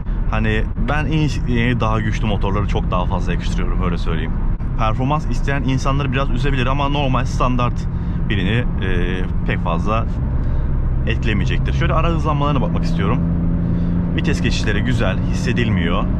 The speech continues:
Yüksek hızlarda biraz daha iyi. Kalkıştansa yüksek hızlarda daha iyi. Ama bu neden biliyor musunuz? Ağırlığından dolayı. Bu araba ağır bir araba. Bin beş yüz altmış kilogram civarında bir boş ağırlığı var.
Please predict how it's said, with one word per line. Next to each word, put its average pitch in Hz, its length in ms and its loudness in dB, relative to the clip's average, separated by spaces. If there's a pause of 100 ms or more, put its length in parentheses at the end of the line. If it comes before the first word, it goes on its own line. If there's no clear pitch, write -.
(840)
Yüksek - 280 2
hızlarda 180 320 2
biraz 160 300 2
daha 113 200 2
iyi. 101 220 0 (640)
Kalkıştansa 135 720 0
yüksek 143 280 0
hızlarda 131 380 0
daha 123 240 2
iyi. 110 220 0 (180)
Ama 147 300 0
bu 143 100 0
neden 147 280 2
biliyor 131 160 0
musunuz? 131 300 0
Ağırlığından 101 520 2
dolayı. 87 260 0 (380)
Bu 110 120 2
araba 110 180 0
ağır 95 280 0
bir 87 60 0
araba. 85 280 0 (240)
Bin 135 200 2
beş 143 180 0
yüz 131 100 0
altmış - 360 -2
kilogram 123 480 0
civarında 110 460 2
bir 107 120 0
boş 110 200 0
ağırlığı 98 460 0
var. 135 140 0